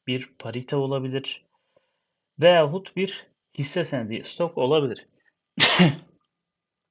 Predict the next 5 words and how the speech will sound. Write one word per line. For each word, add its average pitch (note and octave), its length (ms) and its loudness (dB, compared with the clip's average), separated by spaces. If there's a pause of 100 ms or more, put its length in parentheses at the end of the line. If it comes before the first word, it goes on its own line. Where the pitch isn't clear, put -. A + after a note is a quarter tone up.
(520)
Bu C#3+ 280 0
noktada C3 600 2 (760)
seçiminizi E3+ 560 0
yaptıktan F3 640 4
sonra G#2 520 -4